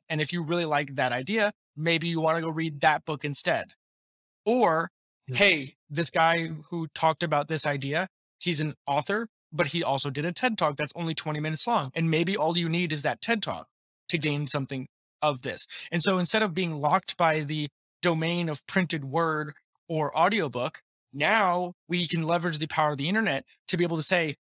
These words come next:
Speaker 1: "Wait, all of this is connected," and we can connect the tissue, right? We can add connective tissue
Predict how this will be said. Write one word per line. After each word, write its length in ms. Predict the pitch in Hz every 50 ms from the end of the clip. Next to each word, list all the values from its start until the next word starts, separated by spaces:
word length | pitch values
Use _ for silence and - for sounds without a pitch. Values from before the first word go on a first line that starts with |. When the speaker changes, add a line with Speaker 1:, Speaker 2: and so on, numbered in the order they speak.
| _
Speaker 1:
"Wait, 320 | 151 196 185 139 - - - _ _ _ _ _ _ -
all 160 | 156 196 226
of 80 | 220
this 120 | 185 185 165
is 80 | 165 -
connected," 480 | - 160 156 156 - - 127 120 113 -
and 120 | - 160 160
we 100 | 156 143
can 240 | - 151 143 131 - _ _ -
connect 460 | - 147 143 139 185 220 226 - -
the 100 | 170 151
tissue, 320 | - - 147 139 - - -
right? 200 | 165 147 147 139
We 80 | 170 165
can 140 | 185 165
add 320 | - 165 160 170 185 170 -
connective 400 | - 175 165 156 - - 156 139
tissue 540 | - 233 247 233 - 170 156 151 160 185